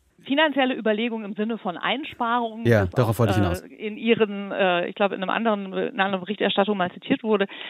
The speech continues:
Speaker 1: äh, spielen hier keine Rolle für diese Fragestellung.
Speaker 2: Da werden sich auch nicht nur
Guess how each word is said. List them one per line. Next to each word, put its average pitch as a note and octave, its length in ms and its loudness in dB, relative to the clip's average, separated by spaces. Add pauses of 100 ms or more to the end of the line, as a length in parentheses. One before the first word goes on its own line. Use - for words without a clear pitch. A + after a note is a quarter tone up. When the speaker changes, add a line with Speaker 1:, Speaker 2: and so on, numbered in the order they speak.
(100)
Speaker 1:
äh, - 100 -4
spielen A3+ 280 6
hier A3 100 6
keine G3 220 2
Rolle F3+ 240 4
für F3 120 -2
diese E3+ 600 -4 (100)
Fragestellung. F3 640 -4 (320)
Speaker 2:
Da G#2+ 100 0
werden G#2+ 160 4
sich A2+ 160 0
auch G#2+ 80 0
nicht B2 320 2
nur C3 460 4